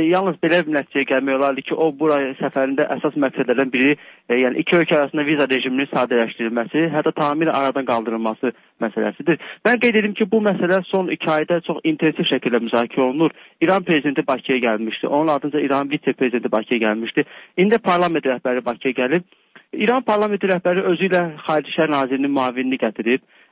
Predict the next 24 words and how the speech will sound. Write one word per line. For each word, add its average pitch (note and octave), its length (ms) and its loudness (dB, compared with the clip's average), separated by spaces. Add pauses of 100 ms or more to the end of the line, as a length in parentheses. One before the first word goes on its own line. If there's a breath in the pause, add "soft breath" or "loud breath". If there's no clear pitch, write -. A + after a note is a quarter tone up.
E, B2+ 60 0
o, B2 420 2
konsulun C#3+ 500 0
məsələləri A#2 440 0
üzrə A2+ 120 -2
müavindir. A2 640 -2 (360 soft breath)
Və F3+ 60 4
onlar A3+ 300 0
danışıq F#3+ 340 0
aparıblar. F3 460 0
İran G3 300 0 (260)
rəsmisi E3 420 0 (200)
işarə D#3+ 280 2
elədi D3 240 0
ki, D3+ 140 0
yəni, C3+ 160 2
onlar C#3+ 320 2
bu D3+ 100 -2
məsələ C#3 340 0
bağlı C3 280 0
müəyyən C#3+ 320 2
razılaşmaları C3 640 0
əldə C3 240 2
ediblər, D#3+ 340 2